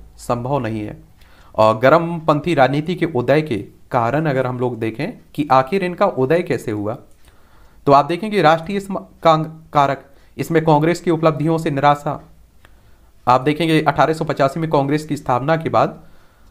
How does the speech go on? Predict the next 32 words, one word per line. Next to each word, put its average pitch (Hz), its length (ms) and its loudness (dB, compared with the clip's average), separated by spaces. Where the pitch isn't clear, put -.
अपने 165 260 0
संपूर्ण 190 400 0
नरमपंथी 170 500 2
आंदोलन 165 500 2
की 160 160 -4
अवधि 131 500 0
उन्नीस 151 400 -4
सौ 190 100 0
पाँच 165 200 4
तक 113 280 -6
में 120 140 -4
कांग्रेस 160 380 0
की 175 100 -2
उपलब्धियां 143 500 0
अल्प 135 500 -2
कम 135 120 2
ही 151 160 0
रही 139 220 -2
हैं। 127 220 -12
और 120 220 4
अब - 180 2
यह 151 180 2
स्पष्ट 160 340 -4
भी 156 120 2
हो 147 120 2
गया 143 180 2
था 139 140 -4
कि 127 120 -8
प्रार्थना 127 420 2
उपस्ताओं 131 480 0
के 143 120 -4
द्वारा 123 380 0